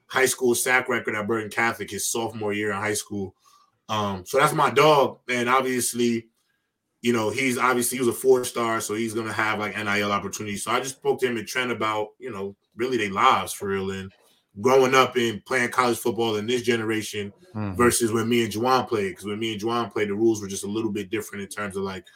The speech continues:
Speaker 1: transfer portal, things like that, two-a-days. So, uh, yeah, next week we got a good one. We got Trey Bell and his brother,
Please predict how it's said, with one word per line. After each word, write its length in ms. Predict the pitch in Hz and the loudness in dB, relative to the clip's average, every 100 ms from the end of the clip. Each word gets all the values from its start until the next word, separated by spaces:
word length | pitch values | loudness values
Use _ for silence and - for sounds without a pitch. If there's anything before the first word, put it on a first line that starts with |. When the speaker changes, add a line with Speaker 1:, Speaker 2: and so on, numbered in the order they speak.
| _ _ | _ _
Speaker 1:
transfer 420 | - 101 98 101 | -6 -6 -2 -4
portal, 840 | - 104 104 98 98 98 95 92 - _ _ | 0 2 4 4 4 4 2 -2 -8 _ _
things 200 | 101 95 | -6 -4
like 200 | 98 92 | -2 -2
that, 320 | 98 101 98 | 0 0 0
two-a-days. 800 | - 104 104 101 98 98 95 - - _ _ _ | -4 -4 -2 0 0 0 -4 -10 -18 _ _ _
So, 300 | - 98 95 | -10 -6 -4
uh, 220 | 92 92 90 | -4 -4 -2
yeah, 240 | 101 98 - - - | -2 -2 -4 -16 -2
next 240 | 117 117 | 0 2
week 140 | 139 131 | 0 2
we 40 | |
got 180 | 127 131 | 6 6
a 40 | 117 | 8
good 220 | 117 135 | 10 10
one. 100 | 120 | 10
We 60 | 117 | 6
got 200 | 117 104 | 2 0
Trey 260 | - 127 | 2 2
Bell 580 | 117 120 123 120 120 120 _ _ - | 4 4 6 6 4 0 _ _ -6
and 100 | 110 | -4
his 100 | 101 | -4
brother, 460 | 90 123 117 117 | 0 2 4 2